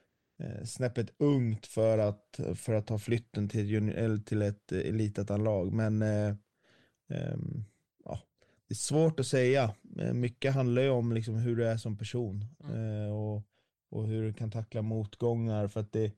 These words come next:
Speaker 1: det är, det är ju en lång väg att, att gå liksom från att, från att vara junior och sen, eh, ta en startplats i elitettan. Så att, ehm, mycket handlar om, om pannben och sådär.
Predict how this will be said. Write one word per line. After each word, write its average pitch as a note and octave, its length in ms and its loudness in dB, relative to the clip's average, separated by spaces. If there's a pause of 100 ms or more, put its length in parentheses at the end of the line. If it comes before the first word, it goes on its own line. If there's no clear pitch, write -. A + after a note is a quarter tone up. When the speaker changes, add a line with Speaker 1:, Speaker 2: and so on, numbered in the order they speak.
(520)
Speaker 1:
det G#2 120 -2
är, G#2+ 300 2
det A2 160 -2
är A#2 40 2
ju A2+ 100 4
en A2 120 2
lång A#2+ 260 2
väg A2+ 300 4
att, G#2 220 -2
att G#2 320 -2
gå A2+ 240 2
liksom G#2 340 -4
från G#2+ 240 -4
att, G2+ 420 -8 (440)
från A2 180 -4
att G#2+ 120 -2
vara G#2+ 640 -2
junior A2 680 0
och G#2 120 -2
sen, G#2+ 400 -4
eh, G2+ 140 -4 (140)
ta A2 160 -2
en G#2 60 -4
startplats G#2+ 580 -6
i G#2 40 -4
elitettan. G#2 600 -6
Så G#2+ 100 -8
att, - 220 -10 (520)
ehm, G#2+ 440 -2 (120)
mycket A#2 500 0
handlar A2+ 360 4
om, G#2+ 460 2 (120)
om B2 220 0
pannben A#2 560 4
och A2 60 0
sådär. F#2+ 220 -6